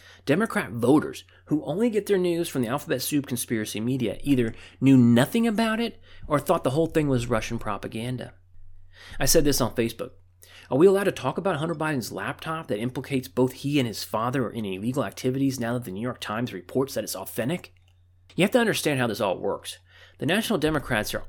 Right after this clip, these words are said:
all about the ends. In other words, the ends justify the means. They will pursue victory by whatever means necessary.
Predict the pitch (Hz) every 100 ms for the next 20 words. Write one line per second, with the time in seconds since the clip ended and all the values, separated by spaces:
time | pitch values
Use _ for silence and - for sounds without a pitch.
0 | - 131 151 131 127 104 104 98 64 -
1 | - - - - 135 151 131 117 - -
2 | - 135 170 160 127 - 117 104 95 95
3 | 135 - - - - - _ - 151 247
4 | 247 - - 202 127 151 - 107 80 95
5 | 101 113 127 117 117 98 - 123 - 113
6 | 98 85 120